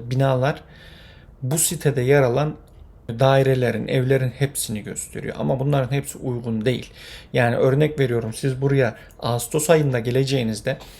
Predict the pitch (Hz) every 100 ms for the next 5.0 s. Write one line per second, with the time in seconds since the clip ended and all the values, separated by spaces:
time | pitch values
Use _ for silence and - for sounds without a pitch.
0 | - - - - 123 131 - 139 143 139
1 | 135 139 - 143 - 120 110 113 120 113
2 | - 120 117 - - 127 104 - - 135
3 | 127 117 101 90 - - - 170 170 143
4 | 127 - 180 151 151 - 139 127 110